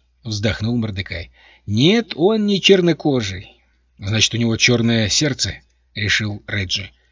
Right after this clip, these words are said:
"Как его можно убить?" "Никак. Стрелков учат, что убить можно кого угодно, нужно только найти способ". "Нет такого способа", сказал Мордекай. "Я могу тебе объяснить, почему его нет, но объяснение займёт слишком много времени.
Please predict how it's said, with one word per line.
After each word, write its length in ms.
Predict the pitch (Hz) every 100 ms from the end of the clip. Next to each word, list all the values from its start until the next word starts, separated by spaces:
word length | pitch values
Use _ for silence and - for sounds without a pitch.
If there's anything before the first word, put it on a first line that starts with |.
| _ _
"Как 240 | 123 123
его 160 | 120 107
можно 300 | 104 95 98
убить?" 420 | 90 90 - - _ _ _ -
"Никак. 580 | 101 82 - 107 127 - - _ _ _ _ _
Стрелков 540 | - 107 107 147 135
учат, 220 | 147 139
что 160 | - 120
убить 280 | 101 120 -
можно 300 | 113 107 113
кого 220 | 117 113
угодно, 480 | 110 104 113 101 98
нужно 260 | 113 104
только 320 | 107 120 110 117
найти 240 | 110 120
способ". 560 | - - 110 - 95 - _ _ _ _ - - _ _ -
"Нет 560 | 214 180 170 208 214 -
такого 420 | 160 156 156 160
способа", 880 | - - 143 123 - 104 98 - - - _
сказал 380 | - 113 107 107
Мордекай. 640 | 107 98 101 101 80 82 - _ _
"Я 200 | 143 175
могу 260 | 226 208 220
тебе 260 | - 175 180
объяснить, 360 | 165 196 190
почему 360 | 160 - 151 170
его 180 | 160 165
нет, 340 | 170 175 143
но 180 | 120 127
объяснение 720 | 131 117 135 - 139 190 214
займёт 340 | 185 185 185 170
слишком 440 | 135 165 - 160
много 260 | 120 123 123
времени. 580 | 113 113 104 98 98